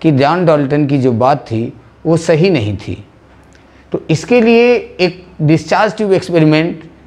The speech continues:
late नाइनटीन century, early, अ, early ट्वेंटी century में एक बहुत सारे experiment हो रहे थे।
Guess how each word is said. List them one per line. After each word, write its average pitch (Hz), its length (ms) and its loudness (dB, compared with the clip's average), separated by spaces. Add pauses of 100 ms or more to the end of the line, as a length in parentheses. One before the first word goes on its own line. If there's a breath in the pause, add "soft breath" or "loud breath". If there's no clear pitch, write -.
(240)
late 185 480 2 (600)
नाइनटीन 165 440 0
century, 156 580 2
early, 156 640 0 (400)
अ, 131 80 -2 (1300)
early 165 520 2 (280)
ट्वेंटी 160 360 0
century 156 680 0 (280)
में 185 100 2
एक 196 260 2
बहुत 175 200 -2
सारे 180 160 0
experiment 151 520 2
हो 131 120 2
रहे 107 180 0
थे। 95 160 -10